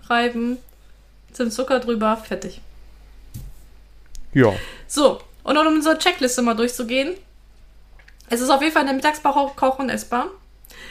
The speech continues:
Speaker 1: Es ist in einer kleinen Büroküche kochbar und in der, im Büro essbar.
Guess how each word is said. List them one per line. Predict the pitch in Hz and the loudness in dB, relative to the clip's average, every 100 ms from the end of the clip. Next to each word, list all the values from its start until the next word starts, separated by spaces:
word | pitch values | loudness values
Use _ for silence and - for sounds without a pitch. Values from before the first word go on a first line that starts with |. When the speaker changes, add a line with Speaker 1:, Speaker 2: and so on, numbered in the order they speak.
| - - - - | -20 -20 -16 -4
Speaker 1:
Es | 269 | -2
ist | 269 | -2
in | 302 | 2
einer | 302 311 | 2 2
kleinen | 339 330 330 330 | 6 6 6 2
Büroküche | 311 320 339 339 262 240 233 | 0 2 2 0 -4 -2 0
kochbar | 220 220 - 233 349 - - - - | -2 -2 -2 0 -2 -12 -20 -20 -2
und | 285 370 | 0 2
in | 330 330 | 0 2
der, | 320 311 | 2 0
im | 311 | -4
Büro | 311 302 269 | -2 0 0
essbar. | 233 - 208 254 | -2 -4 -8 -8